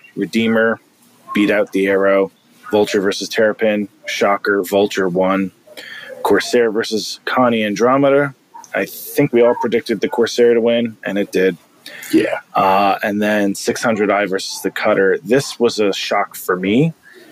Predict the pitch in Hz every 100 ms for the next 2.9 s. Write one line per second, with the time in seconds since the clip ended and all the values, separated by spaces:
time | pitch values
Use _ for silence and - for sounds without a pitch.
0 | - - - 98 92 90 - 82 - -
1 | _ - 98 87 - 110 - 104 90 90
2 | 90 87 87 - - - - - -